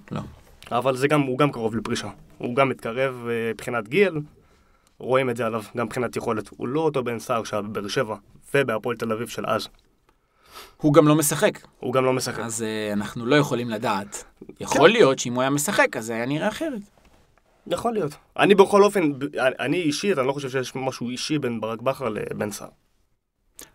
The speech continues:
Speaker 1: לא אמרתי, שאלתי.
Speaker 2: <laughs>
Speaker 1: לך תדע.
Speaker 2: אי אפשר לדעת.
Speaker 1: אין לדעת.
Speaker 2: בחדרי חדרים אי אפשר לדעת מה קורה.
Speaker 1: אין לדעת. אמרת חדרי חדרים.
Speaker 2: כן.
Speaker 1: אצילי חתם היום.
Speaker 2: כן, שעה טובה.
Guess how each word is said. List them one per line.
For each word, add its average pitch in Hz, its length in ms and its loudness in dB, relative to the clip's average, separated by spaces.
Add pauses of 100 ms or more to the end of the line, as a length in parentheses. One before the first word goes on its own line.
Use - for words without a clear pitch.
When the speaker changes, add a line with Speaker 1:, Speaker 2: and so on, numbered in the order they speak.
(320)
Speaker 1:
לא 285 180 6
אמרתי, 262 440 0
שאלתי. 190 480 6 (220)
Speaker 2:
<laughs> 202 240 -10
Speaker 1:
לך 269 120 4
תדע. 196 320 6 (680)
Speaker 2:
אי - 100 -2
אפשר 135 200 -4
לדעת. 107 180 -4
Speaker 1:
אין 277 260 0
לדעת. 117 580 -2
Speaker 2:
בחדרי 131 340 0
חדרים 131 360 0
אי 123 40 0
אפשר 110 160 -4
לדעת 101 220 -2
מה 95 100 -4
קורה. 82 200 -12 (180)
Speaker 1:
אין 113 140 0
לדעת. 85 400 -2 (920)
אמרת 139 240 6
חדרי 180 360 6
חדרים. 202 600 6 (1000)
Speaker 2:
כן. - 60 -12
Speaker 1:
אצילי 277 360 2
חתם 135 300 4
היום. 104 260 2 (320)
Speaker 2:
כן, 160 320 4
שעה 113 180 0
טובה. 143 260 -2